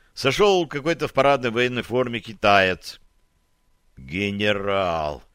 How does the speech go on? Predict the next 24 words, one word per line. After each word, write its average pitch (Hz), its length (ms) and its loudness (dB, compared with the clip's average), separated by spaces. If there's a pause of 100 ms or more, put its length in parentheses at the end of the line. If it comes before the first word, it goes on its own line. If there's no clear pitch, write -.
(220)
шепнул 104 440 -4
американец. 101 720 -4 (280)
«Нас 123 420 -2
учили! 120 720 -8 (180)
Их 117 220 -12
форма!» 127 720 -4 (1500)
Китайский 131 480 4
генерал 123 600 2 (240)
что-то 117 360 -2
сказал 147 460 2
своим 151 280 -4
бойцам. 147 540 0 (400)
Они 190 180 4
опустили 127 500 2
автоматы 110 520 0
к - 60 -14
ноге, 127 360 0
отдали 107 440 0
честь - 460 -4 (280)
и 78 80 -12
замерли 147 680 0
истуканами 123 600 -2
вблизи 110 440 -6
вертолёта. 110 680 -6